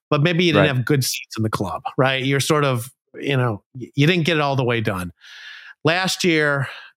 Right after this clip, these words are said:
Speaker 1: national championship. Okay,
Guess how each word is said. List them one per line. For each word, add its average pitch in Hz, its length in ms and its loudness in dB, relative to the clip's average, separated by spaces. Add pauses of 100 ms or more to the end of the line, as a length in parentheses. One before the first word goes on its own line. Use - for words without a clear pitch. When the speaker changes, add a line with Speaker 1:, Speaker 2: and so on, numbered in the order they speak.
(120)
Speaker 1:
national 147 640 0
championship. 107 760 -4 (360)
Okay, 127 420 0